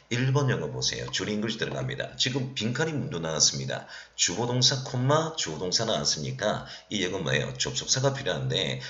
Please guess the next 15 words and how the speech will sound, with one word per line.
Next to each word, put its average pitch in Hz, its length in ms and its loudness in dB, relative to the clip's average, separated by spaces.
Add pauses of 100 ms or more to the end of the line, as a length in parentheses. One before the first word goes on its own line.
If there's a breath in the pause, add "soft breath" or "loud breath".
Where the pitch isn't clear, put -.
(120 loud breath)
일단 147 300 0
여러분 120 340 2
일 131 180 2
번 107 480 0
여러분 85 300 0
보세요. 76 380 2
nonetheless는 127 880 4
하고 82 540 -2
because와 139 840 2
despite는 85 640 0
전치사니까 82 640 -2
안 71 140 -4
되죠. - 440 -2 (340 loud breath)
여러분 143 200 2
우리가 131 340 0